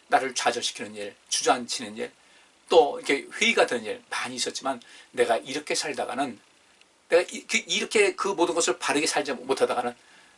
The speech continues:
내가 멸망하게 될 것이고 생명의 그분을 통과하지 못할 것이다. 너, 나는 이 반드시 그 길을 걸을 뿐 아니라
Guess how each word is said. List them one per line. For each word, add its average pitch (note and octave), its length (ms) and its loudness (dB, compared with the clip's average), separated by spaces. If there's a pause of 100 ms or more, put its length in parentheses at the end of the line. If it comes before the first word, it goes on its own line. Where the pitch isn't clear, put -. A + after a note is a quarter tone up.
(240)
내가 A#2+ 240 2
멸망하게 G#2+ 540 -2
될 - 140 -18
것이고 - 380 -8 (1400)
생명의 C3+ 640 -4
그분을 A#2+ 320 -10
통과하지 B2 340 -10
못할 - 240 -20
것이다. - 260 -18 (920)
너, F3+ 160 -2
나는 F3 280 2
이 F3+ 80 -2
반드시 E3 340 -6
그 - 160 0
길을 C#3+ 160 -8
걸을 A#2+ 320 -2
뿐 C3 100 -6
아니라 A#2+ 340 -4